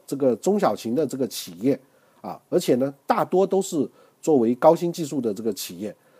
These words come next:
当然也有，比如说像联想也投资过一个养猪的企业啊。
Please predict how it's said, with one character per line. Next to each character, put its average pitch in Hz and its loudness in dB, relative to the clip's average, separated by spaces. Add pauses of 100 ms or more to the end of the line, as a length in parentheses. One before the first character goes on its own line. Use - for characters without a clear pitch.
(160)
当 196 4
然 208 6
也 196 6
有， 165 6 (100)
比 123 -2
如 135 2
说 180 4
像 180 2
联 156 4
想 151 2
也 117 0
投 - -4
资 139 -4
过 156 0
一 143 2
个 147 0
养 110 0
猪 175 -4
的 160 2
企 90 -10
业 104 -10
啊。 80 -12